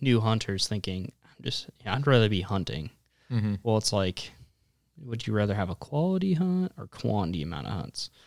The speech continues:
Speaker 1: And for me, I, I like quality hunts, and maybe it's just 'cause I'm getting older and wiser,
Speaker 2: Yeah.
Speaker 1: but, uh, I, I think everybody's different. But for me personally, and I think a lot of growth between being a,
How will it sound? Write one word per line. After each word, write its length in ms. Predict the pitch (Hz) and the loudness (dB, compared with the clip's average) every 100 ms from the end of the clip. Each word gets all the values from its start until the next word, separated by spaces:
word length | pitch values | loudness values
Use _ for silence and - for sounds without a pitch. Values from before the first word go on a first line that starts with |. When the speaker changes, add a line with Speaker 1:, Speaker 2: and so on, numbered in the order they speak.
| _ _ _ | _ _ _
Speaker 1:
And 120 | 107 | -2
for 100 | 110 | 4
me, 200 | 117 131 | 8 8
I, 180 | 110 107 - | 8 4 2
I 140 | 113 | 4
like 240 | 104 101 95 | 4 2 -2
quality 380 | - 98 98 92 | -4 -4 -4 -4
hunts, 260 | 98 95 | -4 -4
and 140 | 95 95 | -4 -2
maybe 200 | 95 92 | -4 -4
it's 120 | - | -4
just 140 | - | -4
'cause 120 | - 92 | -6 -6
I'm 100 | 92 | -4
getting 260 | 90 85 | -4 -6
older 300 | - 90 98 | -8 -6 -4
and 160 | 92 87 | -6 -8
wiser, 480 | 92 107 135 143 139 | -8 -2 2 2 2
Speaker 2:
Yeah. 100 | - 85 80 85 | -4 -4 -4 -4
Speaker 1:
but, 140 | - | -4
uh, 240 | 92 82 92 - - _ _ _ - | -2 -2 -6 -10 -20 _ _ _ -2
I, 200 | 87 - | 0 4
I 140 | 127 | 4
think 180 | 131 131 | 6 6
everybody's 460 | 117 107 101 92 - | 6 4 2 2 2
different. 340 | 98 107 104 | 0 -2 0
But 280 | 110 110 - | 2 2 -2
for 160 | - 110 | -6 0
me 180 | 117 | 2
personally, 500 | 113 104 101 - 110 101 | 2 0 0 2 0 -2
and 80 | 104 | 0
I 60 | |
think 260 | 113 127 107 | 2 2 2
a 180 | - 98 | -8 -4
lot 240 | 98 98 | -2 0
of 100 | 95 | -2
growth 380 | 98 95 101 - | -4 -2 -2 -4
between 340 | - - 92 | -10 -6 -4
being 300 | 95 90 90 | -2 -4 -4
a, 80 | 82 | -8